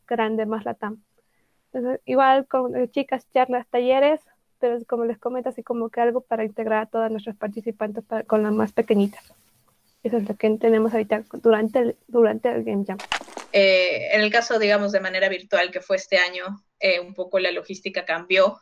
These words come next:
Speaker 2: No era tanto los eventos ni las cosas, digamos, físicas que les podíamos dar, sino, ok, ¿cómo, cómo darles ese espacio, pero de manera virtual?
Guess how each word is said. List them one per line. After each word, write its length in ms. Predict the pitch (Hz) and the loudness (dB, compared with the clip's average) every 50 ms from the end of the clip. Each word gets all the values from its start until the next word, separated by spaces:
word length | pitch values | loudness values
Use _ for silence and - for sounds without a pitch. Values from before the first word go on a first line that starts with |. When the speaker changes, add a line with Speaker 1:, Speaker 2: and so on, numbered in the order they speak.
| _ _ | _ _
Speaker 2:
No 120 | - 196 190 | -8 -4 -2
era 200 | 180 180 180 - | 0 0 0 0
tanto 520 | 190 180 180 185 190 185 185 185 185 180 175 | 0 -2 -2 0 2 4 4 6 4 4 2
los 240 | 180 175 175 - | 0 -4 -4 -4
eventos 640 | 175 175 185 196 196 196 196 196 190 190 190 196 - | -4 0 2 2 2 0 -2 -2 -2 -2 -2 -4 -8
ni 80 | 180 170 | -6 -6
las 140 | 165 160 - | -6 -4 -4
cosas, 400 | - 190 - 190 180 - _ _ _ _ _ - | -4 -2 -2 -2 -4 -4 _ _ _ _ _ -10
digamos, 340 | - 185 175 175 180 196 - | -6 -6 -4 -4 -6 -10 -4
físicas 440 | - 240 240 233 214 208 190 - - | -4 -4 -2 0 0 0 0 -2 -2
que 100 | - 185 | -8 -8
les 140 | 170 170 - | -8 -6 -4
podíamos 380 | - 180 175 180 185 190 190 | -4 -2 -2 0 -2 -2 -2
dar, 180 | 190 180 185 202 | 0 0 0 0
sino, 280 | 208 - 185 175 175 180 | -4 -10 -8 -8 -8 -6
ok, 180 | - - - 202 185 185 185 - | -6 -2 2 2 2 2 0 0
¿cómo, 380 | 196 185 185 190 190 202 - - - - - _ - - _ _ _ - | -2 0 0 -2 -6 -6 -8 -12 -20 -20 -20 _ -20 -20 _ _ _ 2
cómo 240 | - 220 220 226 | 2 4 6 6
darles 300 | 226 226 226 226 220 220 | 6 6 6 4 2 0
ese 120 | 233 220 220 | -2 -6 -6
espacio, 720 | 208 - 233 214 214 - - 233 214 220 220 220 - - _ _ _ - | -6 -2 -2 -2 -2 -2 -4 -2 0 2 2 0 -2 -6 _ _ _ 0
pero 180 | 220 208 202 | 4 4 6
de 80 | 196 185 | 4 4
manera 280 | 190 175 175 175 180 185 | 2 -2 -2 -2 -2 -2
virtual? 420 | 175 175 202 - 196 156 160 | -2 -4 -6 -2 -2 -2 -2